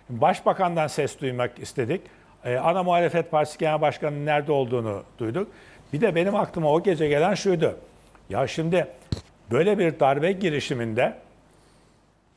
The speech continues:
yurtta sulh konseyi ne demek? Şimdi niye Atatürk'ün kavramları o gece kullanıldı? O gece de düşündüğüm ve şu anda da düşündüğüm bir soru bu.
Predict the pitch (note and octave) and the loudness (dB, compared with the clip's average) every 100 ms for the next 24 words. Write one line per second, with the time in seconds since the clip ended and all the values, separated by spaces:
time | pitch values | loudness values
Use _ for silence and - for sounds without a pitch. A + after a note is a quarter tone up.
0 | - - B2 F#3+ F#3+ G3 G3+ - G3+ G3+ | -20 -4 2 4 4 2 2 2 2 2
1 | - - _ _ - F3+ F3 F#3+ G3+ G#3 | -4 -20 _ _ 0 2 2 2 2 2
2 | F#3 D#3 G2+ - - _ _ - D3 D#3 | 2 0 -2 -8 -18 _ _ -8 -4 -2
3 | B2 D3+ G3+ F#3+ F#3 G3+ G3 E3 F3+ - | 0 2 2 2 2 2 0 -2 -4 0
4 | E3 D#3+ D#3+ D#3 D3+ D3 C3+ B2+ C3+ - | 2 4 2 2 2 2 0 -2 -2 -2
5 | C3+ C3+ C3 A#2+ F3 F#3+ - E3 F#3+ D#3+ | 0 0 0 -2 0 -2 0 0 2 0
6 | D#3 D3 C3 A#2+ D3+ C#3 F3 - - - | 0 0 -2 -6 -4 -2 -2 -2 -10 -8
7 | - D#3 - G3 G#3+ F#3 F3+ E3 C#3+ - | 0 0 2 4 4 4 2 0 -2 -4
8 | D#3+ D3 C#3+ B2+ - B2+ A#2 C#3 G3 | -4 -2 -4 -4 0 0 2 2 0